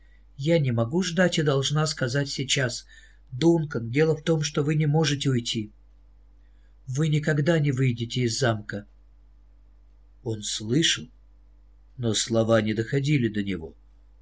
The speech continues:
Он не мог поверить своим ушам. «Этого не может быть, я не могу». «Я не знаю, как вам объяснить, но вы не сможете уйти, и никто не сможет вам помочь.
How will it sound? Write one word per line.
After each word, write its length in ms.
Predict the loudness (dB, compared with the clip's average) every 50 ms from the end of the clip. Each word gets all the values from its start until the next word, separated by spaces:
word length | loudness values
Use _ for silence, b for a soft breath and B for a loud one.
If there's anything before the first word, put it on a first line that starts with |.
| -20 -20 -20 -14 -10
Он 240 | -6 -4 -4 -2 0
не 100 | 0 0
мог 260 | 0 0 -4 -4 -2
поверить 480 | 0 0 2 2 2 2 2 0 -2
своим 320 | -4 -4 -2 -2 -2 0 -2
ушам. 400 | -2 -2 -2 -2 -2 -2 -4 -6 -14 -20 -20 -20 -20 -20 -20 -20 -20 -20 -20 -20 -20 -20 -20 -20 -20 -16
«Этого 380 | -10 -8 -8 -6 -4 -2 -2 -2
не 160 | 0 0 0
может 340 | 0 0 0 0 0 0 0
быть, 260 | 0 0 0 0 -2
я 260 | -2 0 0 0 -2
не 180 | -4 -4 -4 -4
могу». 460 | -2 -4 -2 2 4 4 4 4 B B B B B B B B B
«Я 260 | -10 -2 2 4 4 6
не 140 | 6 4
знаю, 380 | 4 4 4 4 4 4 4 2
как 220 | 2 0 0 2
вам 220 | 2 2 2 2 2
объяснить, 600 | 0 0 0 0 -2 -2 0 2 0 0 0 0
но 100 | -2 0
вы 140 | 0 0 0
не 100 | -2 -4
сможете 500 | -2 0 2 2 4 4 2 0 2 4
уйти, 460 | 4 4 2 2 0 -2 -2 -2 B B B B B B
и 100 | B -2
никто 320 | 0 -2 0 2 4 4 4
не 100 | 4 2
сможет 360 | 0 0 0 0 0 0 0
вам 220 | 0 0 0 0
помочь. 480 | 0 0 2 2 2 2 0 -2 -6